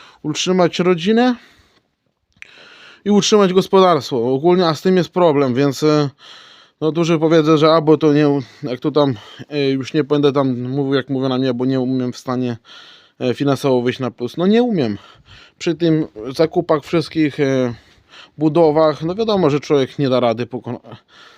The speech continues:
wyjść na plus, e, pracując na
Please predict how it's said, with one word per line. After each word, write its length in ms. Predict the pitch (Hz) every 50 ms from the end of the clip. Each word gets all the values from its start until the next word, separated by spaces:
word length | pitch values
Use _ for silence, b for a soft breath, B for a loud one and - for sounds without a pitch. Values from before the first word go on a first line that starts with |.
| b b b b b b b
wyjść 280 | 143 143 160 151 - -
na 120 | 151 135
plus, 380 | 120 - 139 143 143 135 - 151
e, 180 | 139 127 135 123 -
pracując 640 | - 170 170 160 - - 185 180 170 160 139 - -
na 300 | 147 147 147 151 151 147